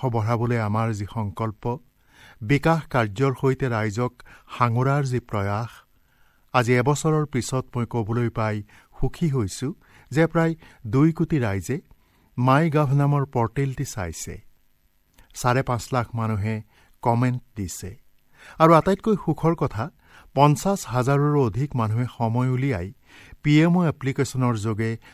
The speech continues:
পৰামৰ্শ দিছে, নিজৰ বিচাৰ বুদ্ধি প্ৰয়োগ কৰিছে আৰু সেয়ে এই কামটোক গুৰুত্বপূৰ্ণ বুলিও ভাবি লৈছে। আৰু কিমান ধৰণৰ যে গুৰুত্বপূৰ্ণ পৰামৰ্শ আহিছে।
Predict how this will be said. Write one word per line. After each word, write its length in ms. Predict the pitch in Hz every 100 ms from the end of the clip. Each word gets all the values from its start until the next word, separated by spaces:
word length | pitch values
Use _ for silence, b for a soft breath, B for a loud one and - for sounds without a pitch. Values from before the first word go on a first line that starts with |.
| b
পৰামৰ্শ 500 | 120 123 131 131 107 - 92
দিছে, 320 | 87 - 107 - _ _ _ _ _ _ 160
নিজৰ 340 | 175 170 190 185 B B 120
বিচাৰ 320 | 127 - 160
বুদ্ধি 340 | 156 151 107 131
প্ৰয়োগ 340 | - 107 104 -
কৰিছে 340 | 120 117 - 147 - _ _ b b
আৰু 140 | 165 180 - _
সেয়ে 240 | - 175 190 202 _ _
এই 120 | 165
কামটোক 460 | 160 156 156 170 165 - - 135 131
গুৰুত্বপূৰ্ণ 600 | 147 - 180 190 175 175
বুলিও 240 | 170 180 180
ভাবি 280 | - 117 90
লৈছে। 400 | 87 90 - 101 - _ _ _ _ _ B B B B 170
আৰু 100 | 190 185
কিমান 260 | 175 208 214
ধৰণৰ 380 | 151 156 160 170 156
যে 60 | 127
গুৰুত্বপূৰ্ণ 600 | 117 127 - 151 160 147 151 117
পৰামৰ্শ 460 | 110 113 120 110 - 107
আহিছে। 380 | 95 95 - 104